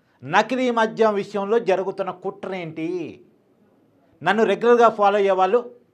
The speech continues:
నా వీడియోలు రెగ్యులర్గా చూసే వాళ్ళకి జనార్దన్ రావు చెప్పేదానికంటే ముందే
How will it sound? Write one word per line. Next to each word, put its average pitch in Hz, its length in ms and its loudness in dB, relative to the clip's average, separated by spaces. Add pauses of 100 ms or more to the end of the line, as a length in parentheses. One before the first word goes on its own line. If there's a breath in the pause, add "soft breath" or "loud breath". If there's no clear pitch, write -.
(800)
నా 214 280 6
వీడియోలు 240 400 4
రెగ్యులర్గా 233 420 4 (120)
చూసే 190 160 -4
వాళ్ళకి 185 680 -2 (600)
జనార్దన్ 226 720 4
రావు 240 180 8
చెప్పేదానికంటే 226 1040 2
ముందే 254 580 4